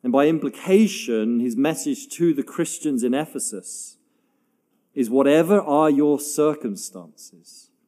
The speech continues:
whatever are your God-ordained circumstances, your responsibility, according to the grace of the gospel, is that you would walk, and you would walk in a manner that is worthy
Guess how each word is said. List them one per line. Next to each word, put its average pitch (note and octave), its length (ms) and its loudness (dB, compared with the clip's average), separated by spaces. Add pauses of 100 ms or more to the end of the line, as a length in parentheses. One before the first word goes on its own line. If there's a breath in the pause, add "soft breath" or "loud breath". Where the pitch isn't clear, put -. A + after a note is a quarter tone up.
(760)
whatever F3+ 480 6
are E3+ 220 6
your D#3+ 280 2
God-ordained F3 1000 4
circumstances, A#2+ 1200 -2
your B2+ 120 0
responsibility, C3+ 1200 0
according D3 600 4
to D3+ 100 -10
the C#3 100 -6
grace C3+ 460 0
of C#3+ 100 -10
the D#3+ 80 -6
gospel, G2+ 720 -8 (600)
is A2+ 140 -10
that C#3+ 160 -6
you C3 140 0
would C3+ 140 0
walk, G#2+ 460 -4 (1300)
and G#2 140 -2
you A#2+ 80 2
would C3+ 100 0
walk A#2+ 420 0
in C3 120 -4
a C#3 40 -4
manner G#2+ 380 -2
that G2 160 -8
is G#2 160 -6
worthy B2 840 0